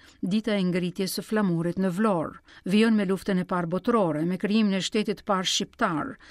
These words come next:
me shpalljen e mbretërisë Ahmet Zogut, me luftën e dytë botërore, e vendosjen e diktaturës, gjatë ciles gazeta Dielli ishte një nga zerrët e pakta të lira që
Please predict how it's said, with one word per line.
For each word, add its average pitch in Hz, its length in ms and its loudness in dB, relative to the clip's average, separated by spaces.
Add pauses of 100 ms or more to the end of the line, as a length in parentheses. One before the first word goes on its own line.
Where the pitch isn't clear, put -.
(100)
me 214 160 4
shpalljen 226 400 2
e 202 40 2
mbretërisë 214 520 0
Ahmet 196 240 0
Zogut, 175 480 0
me 202 160 2
luftën 214 320 0
e 190 80 -2
dytë 185 200 -2
botërore, 190 520 2
e 185 80 -2
vendosjen 196 480 0
e 185 80 -2
diktaturës, 214 800 0 (260)
gjatë 190 240 0
ciles 175 400 0
gazeta 185 400 0
Dielli 180 640 0 (340)
ishte 233 240 2
një 214 140 6
nga 202 160 2
zerrët 220 340 0
e - 40 -8 (160)
pakta 226 280 0
të 202 160 0
lira 202 400 2
që 202 80 -4